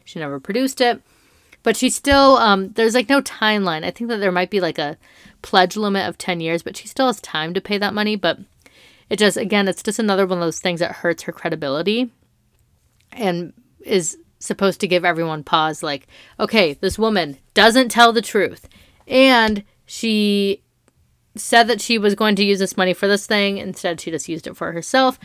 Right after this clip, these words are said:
which kind of paints a picture that she does things for personal gain, blah, blah, blah. And then part two of his testimony was about the op-ed that was in the Washington Post.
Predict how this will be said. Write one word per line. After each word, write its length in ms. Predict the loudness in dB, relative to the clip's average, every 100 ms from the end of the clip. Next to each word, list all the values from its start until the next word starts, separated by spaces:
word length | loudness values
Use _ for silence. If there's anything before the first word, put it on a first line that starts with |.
| -20 -18 -8
which 180 | -6
kind 120 | -2 -2
of 80 |
paints 220 | -2 -4 -4
a 60 |
picture 420 | -6 -6 0 2
that 220 | 2 -4 -8
she 100 | -6
does 160 | -6
things 220 | -6 -10
for 100 | -10
personal 380 | -10 -10 -10 -12
gain, 480 | 0 2 2 0 -4 _ -10
blah, 100 | -8
blah, 120 | -8
blah. 200 | -10 -12 -18 -20 _ _ _ _ _ _ _ _ _ _ _ _
And 80 | 2
then 140 | 4
part 240 | 4 2 2
two 160 | 4
of 80 | 4
his 160 | 2 -2
testimony 580 | -4 -2 0 0 0 -2
was 320 | -2 -2 0
about 560 | 2 4 4 0 -4 -14
the 840 | -12 -6 -2 -2 -2 -4 -4 -8 -12 _ _
op-ed 560 | 2 2 4 2 2 -4 -4
that 140 | -4
was 120 | -4
in 80 | -6
the 80 | -4
Washington 480 | -6 -6 -10 -8 -8
Post. 320 | -8 -10